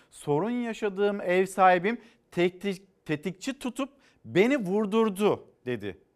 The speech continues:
Böyle bir durum, böyle bir tablo, böyle bir iddia. "Sorun yaşadığım ev sahibim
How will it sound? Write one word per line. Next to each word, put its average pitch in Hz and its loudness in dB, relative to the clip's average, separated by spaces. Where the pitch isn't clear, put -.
Böyle 156 0
bir 202 -8
durum, 185 0
böyle 151 0
bir 151 -4
tablo, 151 2
böyle 180 2
bir 180 0
iddia. 131 2
"Sorun 160 -2
yaşadığım 139 -4
ev 147 -2
sahibim 147 -2